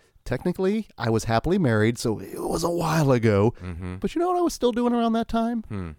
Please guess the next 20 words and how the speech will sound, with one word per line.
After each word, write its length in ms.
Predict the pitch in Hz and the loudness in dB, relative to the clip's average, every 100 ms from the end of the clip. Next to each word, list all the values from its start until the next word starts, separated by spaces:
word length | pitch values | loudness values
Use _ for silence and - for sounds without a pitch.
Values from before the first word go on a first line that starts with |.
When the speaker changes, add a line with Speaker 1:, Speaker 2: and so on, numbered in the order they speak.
| - | -6
Speaker 1:
Taking 360 | - 214 226 220 | -2 0 2 2
in 80 | |
a 100 | 208 | 0
lot 160 | 185 185 | 0 -2
of 80 | 180 | -2
films. 540 | 180 175 98 92 - - | 0 0 0 -6 -10 -8
Speaker 2:
Yeah? 340 | 85 90 113 - - - | -4 -4 -6 -10 -10 -4
Speaker 1:
Taking 240 | 110 156 | 0 0
in 40 | |
a 60 | 170 | 0
lot 160 | 180 180 | -2 -4
of 80 | |
films 460 | - 175 170 175 - - _ - | -2 0 0 0 -4 -14 _ -2
in 200 | 101 92 | 0 2
person, 540 | 95 101 - 165 254 - | 0 -2 0 2 0 -4
Speaker 2:
Uh-huh. 400 | 92 92 95 98 139 - _ _ | -8 -6 -4 -6 -8 -16 _ _
Speaker 1:
in 180 | 127 143 | 2 4
the 60 | 202 | 4
theater. 520 | - 110 101 113 175 - | 4 4 4 2 0 -6
Speaker 2:
Yep. 280 | 90 120 | -4 -2